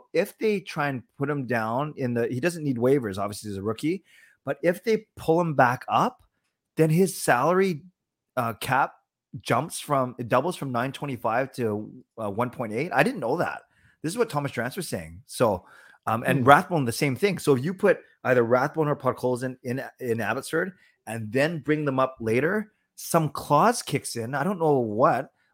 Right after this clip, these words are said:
Speaker 1: where their salary cap hit doubles. So
Speaker 2: I wonder if it's to do with performance bonuses, but that
Speaker 1: Yeah.
Speaker 2: doesn't make much sense. Weird.
Speaker 1: Yeah.
Speaker 2: Uh,
Speaker 1: Yo,
Speaker 2: 'cause I know
Speaker 1: but
Speaker 2: they both could have, you know, they could hit, hit their
Speaker 1: Sure.
Speaker 2: A-level bonuses. It's like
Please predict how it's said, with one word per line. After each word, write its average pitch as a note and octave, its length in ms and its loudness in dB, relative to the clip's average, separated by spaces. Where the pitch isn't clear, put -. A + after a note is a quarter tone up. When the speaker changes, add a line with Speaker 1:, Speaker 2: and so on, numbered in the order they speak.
Speaker 1:
where C#3+ 520 6
their D3+ 180 2
salary D#3 400 4
cap D3+ 240 0
hit C#3+ 200 0
doubles. C3+ 440 0
So C3 380 2
Speaker 2:
I C#3+ 120 4
wonder E3+ 300 6
if G3+ 120 -2
it's G3+ 180 -4
to - 80 -8
do D3+ 160 4
with D3+ 220 2
performance C3+ 720 -2
bonuses, G3 920 0
but B2 320 4
that C3+ 120 4
Speaker 1:
Yeah. F3+ 80 4
Speaker 2:
doesn't C#3 240 2
make A#2+ 180 -2
much A2+ 180 -4
sense. - 500 -2
Weird. F3 360 6
Speaker 1:
Yeah. B2+ 240 4
Speaker 2:
Uh, B2 220 2
Speaker 1:
Yo, - 60 0
Speaker 2:
'cause C#3+ 80 4
I D3+ 40 6
know - 80 8
Speaker 1:
but E3+ 60 8
Speaker 2:
they E3 140 6
both C#3 360 4
could B2+ 100 -2
have, A2+ 320 2
you A2+ 80 -2
know, G#2 140 -2
they A2 80 -4
could A#2 120 -2
hit, A#2 220 -4
hit B2 160 -2
their A#2+ 100 2
Speaker 1:
Sure. A#2 120 0
Speaker 2:
A-level A2 140 0
bonuses. G#2+ 460 -4
It's - 100 -16
like G#2 200 -4